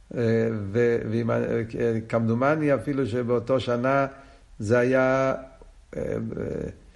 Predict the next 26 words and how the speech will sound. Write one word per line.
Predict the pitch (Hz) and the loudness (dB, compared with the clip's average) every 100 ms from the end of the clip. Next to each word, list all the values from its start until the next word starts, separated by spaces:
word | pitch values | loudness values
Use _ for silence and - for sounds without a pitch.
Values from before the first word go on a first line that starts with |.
| - - _ - - - - | -20 -20 _ -20 -20 -18 -8
אני | 107 107 | -4 -4
לא, | 107 110 | -4 -4
מנסה | 107 107 104 127 | -2 -4 -2 -2
להיזכר | 113 107 - 143 135 | 0 -2 0 2 2
איך | - 113 | 0 0
היה | 120 123 | 2 0
הקביעוס | 113 127 160 151 110 | 0 -2 0 0 0
בתש"ן, | 117 131 127 131 135 180 156 139 147 - - - - - - | -2 0 -2 -2 -2 0 0 -2 -6 -16 -20 -20 -20 -18 -6
אה, | 123 120 120 120 | -2 0 0 0
יש | 120 139 - 131 | 2 2 0 -4
לי, | 131 131 127 - | -2 0 -2 0
אה, | 120 120 120 117 117 113 - - - - - - - - | 2 2 2 0 -2 -4 -14 -20 -20 -20 -20 -20 -18 -8
אה, | - 110 | -4 -4
יכול | - 127 | -2 0
להיות | 127 127 | 0 2
אפילו | 127 - 139 127 | 0 -2 -2 -2
שזה | 107 117 113 | -2 -2 2
היה | 120 120 123 127 123 | 2 2 0 2 0
ממש | 120 117 123 123 | 0 -2 0 -2
בסמיכוס, | 110 110 127 117 - - | -4 -6 -6 -6 -8 -8
אה, | - - - | -10 -8 -4
לא | |
זוכר. | 120 113 110 - - - - - | -2 -2 -4 -8 -16 -20 -20 -10
אה, | - | -2
אה, | 123 120 123 120 117 120 117 117 | 2 2 2 0 0 0 -2 -6
הקופונים, | - - 113 135 117 147 185 160 143 139 | -10 -8 0 2 4 6 6 4 2 0